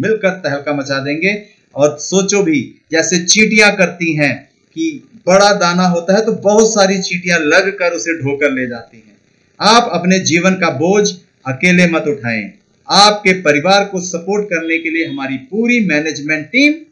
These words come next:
आपके साथ है। हम आपके साथ हैं, सहयोग करेंगे, support करेंगे और जिन्होंने भी आपको यहाँ पर बुलाया है, उनके माध्यम से Next for Senior Leader से मुलाकात करके आप इस project की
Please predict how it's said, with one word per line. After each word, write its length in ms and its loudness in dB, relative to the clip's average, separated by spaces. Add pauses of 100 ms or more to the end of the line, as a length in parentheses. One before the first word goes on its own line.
(120)
आपके 360 -6
साथ 420 -6
है। 160 -18 (380)
हम 200 2
आपके 360 0
साथ 400 -4
हैं, 420 -6
सहयोग 640 2
करेंगे, 540 0
support 600 0
करेंगे 500 0 (240)
और 140 4
जिन्होंने 720 2
भी 180 2
आपको 440 0
यहाँ 280 0
पर 240 -2
बुलाया 680 -2
है, 480 -2 (340)
उनके 320 0
माध्यम 460 0
से 420 0
Next 240 -4
for 180 -12
Senior 380 -8
Leader 360 -4
से 100 -8
मुलाकात 680 -8
करके 500 -2 (420)
आप 220 -4
इस 100 -6
project 380 -10
की 360 -14